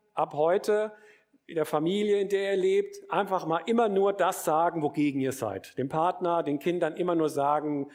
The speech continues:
was ihr nicht gut findet. Immer mal, immer diese negative <laughs> Grundtonalität anschlagen. Und dann erzählt mir mal nächste Woche, wie das war, äh, wenn ihr dann noch hierher kommt oder so, ja. Also merkt ihr das? Das ist schwierig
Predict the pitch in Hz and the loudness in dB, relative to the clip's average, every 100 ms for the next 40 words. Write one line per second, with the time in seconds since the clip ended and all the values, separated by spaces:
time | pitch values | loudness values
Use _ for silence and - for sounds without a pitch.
0 | - - 139 139 139 143 139 - 127 - | -20 -6 -4 -2 0 0 -2 -4 -4 -4
1 | 113 110 - 226 220 202 190 185 185 - | -8 -8 -2 0 2 2 4 4 2 -2
2 | 214 208 185 - 190 175 165 160 156 190 | 0 0 -2 -6 -4 0 0 0 0 0
3 | 196 160 202 180 - 165 - 170 165 151 | 0 -2 -4 -4 -2 -2 -2 -4 0 -2
4 | 147 143 143 143 143 135 - 170 - 165 | 0 0 0 0 -2 -2 -2 -2 0 -2
5 | 185 - - - - - 160 175 - 175 | -2 -10 -18 -20 -10 -4 0 0 2 0
6 | 165 156 156 151 - 131 143 143 135 127 | 2 2 2 2 0 2 2 2 -2 0
7 | 127 120 135 123 113 - - - - 135 | -2 0 2 4 2 -2 -12 -14 -6 0
8 | 135 139 135 127 127 - 127 123 127 117 | 2 2 2 2 0 0 0 2 0 0
9 | - 117 104 - 135 113 107 107 98 104 | -2 -4 -6 -8 -4 -2 -2 -4 -6 -6
10 | 87 - - _ _ _ _ _ _ - | -8 -12 -20 _ _ _ _ _ _ -20
11 | _ _ - - - - - _ _ _ | _ _ -20 -20 -20 -20 -20 _ _ _
12 | - - 143 170 170 - 147 170 202 185 | -12 -4 0 0 0 -2 0 2 0 0
13 | 202 202 151 - 131 - 214 302 269 110 | 0 0 -4 -4 -8 -6 -2 -2 -2 -8
14 | - - | -12 -20